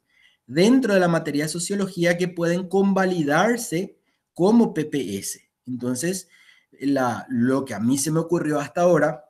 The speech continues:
es del, el trabajo de campo, ¿verdad? En el caso que el, el docente esté integrando el grupo de, de tutores de campo,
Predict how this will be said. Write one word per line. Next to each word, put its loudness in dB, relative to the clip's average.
es -4
del, -4
el -14
trabajo -6
de -4
campo, 0
¿verdad? -6
En -2
el -6
caso -12
que -6
el, -2
el -6
docente -6
esté -6
integrando -4
el -4
grupo -6
de, -6
de -6
tutores -8
de -8
campo, -6